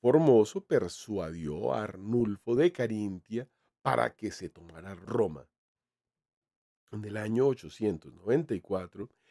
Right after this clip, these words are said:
el ejército de Arnulfo ocupó todo el país al norte del Po, avanzando hacia Roma y tomando la ciudad por la fuerza.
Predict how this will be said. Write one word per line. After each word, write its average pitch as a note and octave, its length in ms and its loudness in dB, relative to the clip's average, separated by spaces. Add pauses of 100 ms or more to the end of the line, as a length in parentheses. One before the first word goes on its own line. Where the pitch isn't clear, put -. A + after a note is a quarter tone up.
(200)
el D#3 160 8
ejército E3+ 760 8
de E3+ 120 12
Arnulfo D3 680 6
ocupó E2+ 760 -2
todo G#2+ 240 2
el A#2 100 2
país A#2+ 480 2
al F#2 200 -10
norte F2 420 -10
del G#2+ 200 -4
Po, - 320 -2 (400)
avanzando D3 1040 8
hacia G#2 260 0
Roma G#2 460 0 (280)
y F3+ 140 -2
tomando D#3+ 460 8
la D3+ 140 6
ciudad C3 420 4
por A#2 180 0
la G#2 100 0
fuerza. - 400 -6